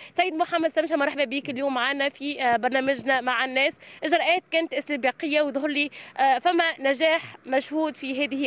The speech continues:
الإجراءات، لو كان نحوصلوا جملة الإجراءات اللي خذيناها للتوقي من فيروس كورونا.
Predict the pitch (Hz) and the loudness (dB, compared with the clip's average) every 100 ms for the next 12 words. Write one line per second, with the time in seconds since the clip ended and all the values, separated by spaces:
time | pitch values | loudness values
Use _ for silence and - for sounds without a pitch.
0 | 247 254 262 240 302 - - - 269 330 | -2 -2 0 0 0 -2 -10 -4 0 0
1 | 330 - 359 339 285 285 285 247 262 247 | 0 0 -2 -2 -4 -4 -4 -4 -2 0
2 | 269 277 262 233 254 285 285 285 - - | 0 -2 -4 -4 -2 0 0 -4 -10 -2
3 | 294 370 277 277 277 294 285 254 254 240 | 2 2 0 -2 -2 -2 -4 -2 -2 2
4 | 277 254 - 247 208 175 | 2 0 0 -2 0 -4